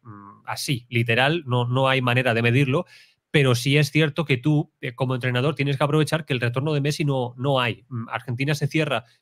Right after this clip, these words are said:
con dos líneas de cuatro, bien juntitas, cerca de, del Dibu Martínez. El único retorno posible desde la punta es el de Julián, y es un retorno circunstancial, es un retorno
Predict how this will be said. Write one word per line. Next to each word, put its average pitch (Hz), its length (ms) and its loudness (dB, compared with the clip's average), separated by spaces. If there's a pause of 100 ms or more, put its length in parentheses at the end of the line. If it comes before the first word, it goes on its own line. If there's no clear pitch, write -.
con 135 200 -2
dos 151 160 6
líneas 147 360 2
de 123 100 -2
cuatro, 156 500 -2
bien 143 320 -2
juntitas, 147 760 -2
cerca 147 460 -2
de, 123 440 0
del 127 120 0
Dibu 143 160 0
Martínez. 202 460 -2 (380)
El 147 200 4
único 175 260 2
retorno 156 440 0
posible 147 360 2
desde 135 160 2
la 131 140 -2
punta 156 180 -2
es 120 80 -2
el 135 80 0
de 123 80 0
Julián, 135 560 0
y 131 160 -2
es 139 140 -2
un 131 60 -6
retorno 123 340 0
circunstancial, 123 640 0
es - 80 -4
un 127 80 -4
retorno 120 400 -4